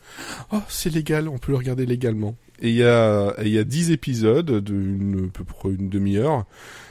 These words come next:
Euh, ça s'appelle The Muppets Mayhem, ou, euh, les Muppets Rock'n'Roll en français. Bah oui,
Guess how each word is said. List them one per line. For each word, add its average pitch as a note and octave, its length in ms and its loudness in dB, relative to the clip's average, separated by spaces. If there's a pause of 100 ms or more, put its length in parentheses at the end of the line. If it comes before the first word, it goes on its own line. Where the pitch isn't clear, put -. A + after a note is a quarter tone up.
(140)
Euh, G2 540 2
ça - 140 -6
s'appelle F3+ 560 0
The A2+ 200 -6
Muppets C3+ 760 -2 (140)
Mayhem, G#2 720 0 (540)
ou, D3+ 320 0
euh, G2 420 2
les G2 160 0
Muppets A#2 440 0
Rock'n'Roll F#2+ 600 0
en E2 80 -8
français. - 320 -6 (2000)
Bah E2+ 140 -2
oui, F2 140 -6